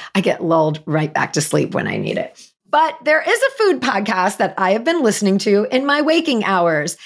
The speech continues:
and it is, um, the newly launched Borderline Salty, hosted by Carla Lolly Music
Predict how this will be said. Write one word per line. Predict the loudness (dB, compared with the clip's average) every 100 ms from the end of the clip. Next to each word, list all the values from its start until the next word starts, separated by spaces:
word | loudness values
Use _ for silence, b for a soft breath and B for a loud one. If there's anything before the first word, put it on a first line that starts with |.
| B B
and | 0 0
it | 2 0 2
is, | 2 2 2 0
um, | 2 4 2 0 -6 _ _ _
the | 2
newly | 2 4 2 2
launched | 2 2 2 0 -4 -12 B B
Borderline | -2 2 2 4 2 0 0
Salty, | 0 -2 0 0 0 B B
hosted | -2 0 -2 0
by | 2 0
Carla | 0 0 0 0 0
Lolly | 2 2 0
Music | 2 2 2 -2